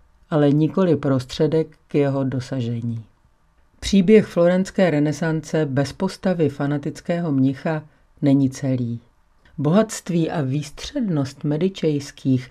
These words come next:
přesahovala pro jejich současníky hranice mravnosti. Ale i to přece známe. Proti tomu nutně musí vznikat opozice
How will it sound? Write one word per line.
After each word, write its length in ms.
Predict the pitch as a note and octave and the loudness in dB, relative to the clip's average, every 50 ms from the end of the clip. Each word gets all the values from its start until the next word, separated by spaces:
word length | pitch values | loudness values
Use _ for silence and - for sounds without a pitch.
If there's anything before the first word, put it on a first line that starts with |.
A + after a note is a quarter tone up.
| - - - - _ - | -20 -20 -20 -20 _ -10
přesahovala 800 | - - E3 D#3+ - - G#3 G3+ G3+ G#3 G3+ G3+ G#3 G3+ G#3 G3+ | -4 0 0 0 2 2 0 2 2 2 2 2 2 2 2 2
pro 200 | G3+ G3 F3+ F3+ | 2 2 0 2
jejich 380 | F3+ F#3+ G3 G3+ F#3+ D3 C#3 - | 2 2 2 2 2 0 -2 -2
současníky 880 | - D3+ C#3+ D3 D3 F3+ F3 E3+ - - F3 F3 E3+ - - - E3+ - - - - | -2 -2 0 0 0 -2 -2 -2 0 -2 -2 -2 -2 -2 -2 -2 -2 -4 -10 -18 -10
hranice 560 | - C3 C#3+ C#3+ D3 D3+ D3 C#3+ C#3+ - D#3+ | -4 -2 2 2 4 4 4 2 2 2 0
mravnosti. 840 | D3 C#3+ C#3 B2+ A#2+ A#2+ A#2+ B2 B2 B2 - - - - C3 B2 - - _ _ _ _ _ _ _ _ _ _ _ _ _ - | 0 2 2 2 2 2 2 0 0 -2 -4 -12 -8 -6 -6 -6 -6 -10 _ _ _ _ _ _ _ _ _ _ _ _ _ -4
Ale 200 | D#3 C#3+ D3 - | 0 0 2 0
i 200 | - F#3+ F3+ - | 0 -2 -4 -2
to 180 | - E3+ D#3 | 0 0 -2
přece 420 | - - - - B2 B2+ - B2+ A#2+ | -2 -2 -4 -4 -4 -4 -2 -6 -4
známe. 520 | A#2 A#2 A#2+ A#2 A#2 A#2+ A#2 A#2+ B2 B2 - _ _ _ _ _ _ _ _ _ _ _ _ _ _ - | -4 -4 -4 -4 -4 -4 -4 -4 -6 -6 -8 _ _ _ _ _ _ _ _ _ _ _ _ _ _ 0
Proti 320 | D#3+ D#3 D#3 D#3 F3 D#3+ | 4 4 4 4 2 0
tomu 380 | - F3 E3+ E3 E3 E3 E3 D#3+ | 2 2 2 4 4 2 2 2
nutně 460 | D#3 E3 F3+ F#3 - - F#3 E3 C#3+ | 2 0 -2 -2 0 0 2 2 4
musí 360 | C3 B2+ B2+ B2+ - C#3+ C3+ | 4 2 2 0 -2 -6 -6
vznikat 480 | B2 B2 C3 C3 B2+ B2+ C3+ B2 B2 - | -4 0 2 2 2 2 0 -2 -2 -4
opozice 800 | D3+ D#3 D3+ - D3+ C#3 B2+ C3+ B2+ B2+ - - C3 B2 B2+ | -8 -10 -6 -2 -2 0 0 0 -2 -2 -2 -2 0 0 -2